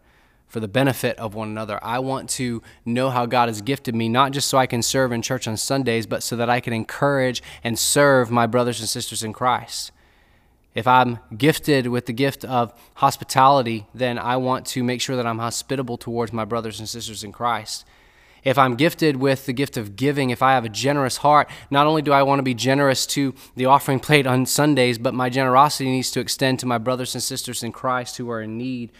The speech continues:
who I can be generous toward. And then the last two that I want to focus on kind of go together. In,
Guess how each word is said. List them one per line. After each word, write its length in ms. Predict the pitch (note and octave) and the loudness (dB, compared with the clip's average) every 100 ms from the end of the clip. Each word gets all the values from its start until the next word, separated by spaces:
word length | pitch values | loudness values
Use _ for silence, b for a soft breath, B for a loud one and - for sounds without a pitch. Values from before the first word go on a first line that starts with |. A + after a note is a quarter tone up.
| b _ | b _
who 100 | B2 | -8
I 80 | A#2 | -6
can 100 | A2+ | -8
be 100 | G#2 | -8
generous 400 | A#2 B2 A#2 - | -6 -6 -6 -10
toward. 520 | A#2 G#2+ G#2 G#2 - _ _ _ _ _ _ _ _ _ _ _ _ _ _ _ _ _ _ _ _ - | -12 -10 -10 -10 -14 _ _ _ _ _ _ _ _ _ _ _ _ _ _ _ _ _ _ _ _ -14
And 120 | A#2+ | -8
then 320 | A#2 A2+ A2+ _ _ _ - | -8 -8 -10 _ _ _ -12
the 100 | A#2+ | -6
last 320 | B2+ C3 - | -2 -2 -4
two 120 | C3+ | -6
that 100 | A#2+ | -6
I 60 | A2+ | -6
want 160 | A2+ | -8
to 40 | - | -8
focus 320 | B2 A2+ - | -10 -10 -12
on 340 | A2 G#2 G#2 G2+ _ _ _ - | -10 -10 -12 -18 _ _ _ -12
kind 200 | B2+ A#2+ | -8 -8
of 220 | G#2 - A#2 | -10 -14 -10
go 160 | A#2+ | -10
together. 540 | A2+ G#2 A2+ A2 G#2 - b b b b b b _ | -8 -10 -8 -8 -10 -12 b b b b b b _
In, 160 | A2 | -14